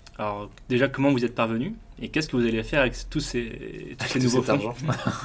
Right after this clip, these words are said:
Speaker 2: Euh,
Speaker 1: Parce que c'est pas la première levée de fonds, d'ailleurs, hein.
Speaker 2: Non, c'est pas la première. C'est pour ça que pour répondre à la question comment on y est parvenu, euh, on y est parvenu parce qu'on avait déjà des investisseurs. Donc, euh, en gros, on a refait un tour de table avec ces, ces historiques, comme on dit dans le, dans le jargon.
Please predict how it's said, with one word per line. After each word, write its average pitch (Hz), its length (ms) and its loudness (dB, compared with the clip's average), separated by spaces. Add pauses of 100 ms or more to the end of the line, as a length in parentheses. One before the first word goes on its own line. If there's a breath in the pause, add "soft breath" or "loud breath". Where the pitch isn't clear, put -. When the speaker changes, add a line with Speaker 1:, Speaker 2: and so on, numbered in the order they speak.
(840 loud breath)
Speaker 2:
Euh, 107 400 0
Speaker 1:
Parce - 120 -12
que 135 100 0
c'est 156 120 2
pas 196 140 6
la 165 60 6
première 147 220 2
levée 135 140 2
de 131 60 -10
fonds, 120 120 -4
d'ailleurs, 98 260 -6
hein. 113 80 -12 (120)
Speaker 2:
Non, 113 160 0
c'est 117 140 -2
pas 135 100 2
la 131 100 6
première. 104 300 -2
C'est - 80 -18
pour 107 80 -10
ça 123 140 -2
que 123 140 -4
pour 104 160 -2
répondre 107 260 -2
à - 20 0
la 101 80 2
question 120 300 -6
comment 104 220 -4
on 104 60 -2
y 104 40 -2
est 101 60 -2
parvenu, 104 440 -4 (560 loud breath)
euh, 98 220 -2
on 98 100 -2
y 98 60 -2
est 95 40 -4
parvenu 107 300 -4
parce - 140 -8
qu'on 101 100 -4
avait 98 140 -2
déjà 107 260 -2
des 104 160 -2
investisseurs. 98 560 -4 (160)
Donc, 98 300 -8
euh, 95 60 0
en 92 260 -2
gros, 101 160 -6
on 107 80 -6
a 92 40 -4
refait 98 280 -4
un 107 80 -4
tour 104 160 -4
de 98 80 -4
table 107 240 -6
avec 92 180 -6
ces, 85 240 -10 (220)
ces 95 260 -6
historiques, 110 380 -6
comme 98 140 -8
on 95 100 -8
dit 98 80 -10
dans 92 120 -8
le, 90 100 -10 (340)
dans 95 140 -8
le 101 60 -8
jargon. 104 300 -6